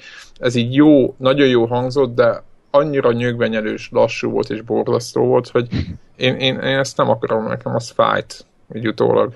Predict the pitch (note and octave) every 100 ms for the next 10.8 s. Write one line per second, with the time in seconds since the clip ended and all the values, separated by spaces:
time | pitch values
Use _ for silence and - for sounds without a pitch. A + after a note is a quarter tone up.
0 | - A#2+ A2 - _ - - _ _ _
1 | _ _ _ _ - A#2 A#2 A#2+ A2+ A2
2 | A2+ - A#2 A2 C3+ C#3+ - F3 E3 C#3+
3 | B2+ B2+ A#2+ A#2 A#2+ A2 A2 A2+ A2 A2
4 | - G#2+ G#2+ G#2+ G#2+ G#2 G#2+ - C3+ C#3+
5 | - - - - - _ _ _ _ _
6 | - B2+ B2 B2 F#3 D#3 C3 C#3+ C#3+ D3
7 | B2+ B2+ B2 A#2+ A#2+ C3+ C3+ B2 B2 -
8 | - B2 B2 B2+ B2+ B2+ B2+ A#2 A#2 A#2+
9 | A2+ A2 A2 - A#2 A#2+ B2 B2 B2 -
10 | C3 B2+ B2+ C3 B2+ B2+ C3